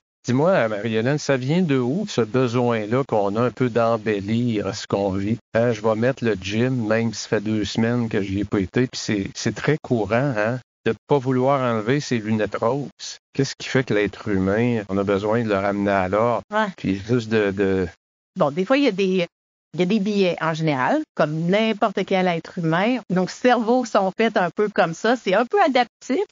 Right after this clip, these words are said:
Speaker 2: adaptatif dans, dans,
Speaker 1: Ouais.
Speaker 2: dans, fait qu'on a tendance, pas mal tout le monde, d'être de même. Pas cent pour cent du monde, mais pas mal tout le monde.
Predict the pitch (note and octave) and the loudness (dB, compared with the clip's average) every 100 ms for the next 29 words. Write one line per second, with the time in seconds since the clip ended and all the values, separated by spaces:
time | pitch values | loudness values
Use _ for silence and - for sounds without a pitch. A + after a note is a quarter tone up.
0 | - _ - G#3 - G3 F#3 C4+ A3+ - | -12 _ -2 -2 2 -2 2 0 0 0
1 | F3 - F#3+ A2 A#3 - _ _ _ - | -2 0 -2 0 -2 -4 _ _ _ -2
2 | A#3 D4+ G3+ G3+ G3+ A#3 C#4+ C4+ A#3 F#3+ | -2 0 -2 0 0 2 2 2 2 0
3 | D#3 - - E3+ E3+ F#3+ F#3 A3 A#3 F#3 | -2 -2 -2 0 0 0 2 4 2 2
4 | D3+ D#3 - A4 A4 D4 C4+ B3 A#3 B3+ | 0 -2 0 -2 0 0 0 -4 -2 -2
5 | A#3+ B3 C#4+ C4 C#4 - A3+ F3+ E3 E3 | 2 2 4 2 2 0 0 0 0 -2
6 | - | -4